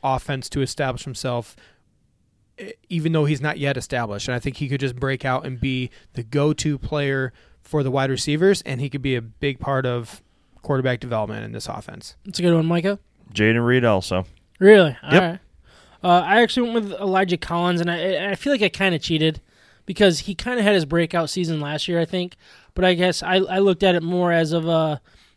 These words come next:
Speaker 2: a national spectrum. If, if this team can, can be, let's say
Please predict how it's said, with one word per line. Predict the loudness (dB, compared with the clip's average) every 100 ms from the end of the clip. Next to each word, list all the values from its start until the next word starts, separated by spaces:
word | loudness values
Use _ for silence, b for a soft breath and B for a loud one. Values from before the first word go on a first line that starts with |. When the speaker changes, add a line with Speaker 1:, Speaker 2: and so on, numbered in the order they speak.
| -4
Speaker 2:
a | 2
national | 4 2 0 -2
spectrum. | -2 -2 -2 -2 -2 -2
If, | -4 -2
if | -4 -2
this | 0 0
team | 0 -2 0
can, | 0 0 -2 -6 b b b
can | -4 -2 0
be, | 0 2 2 2 0 -4 _ _ _ _ _ _ _ _ _ -8
let's | -2
say | 2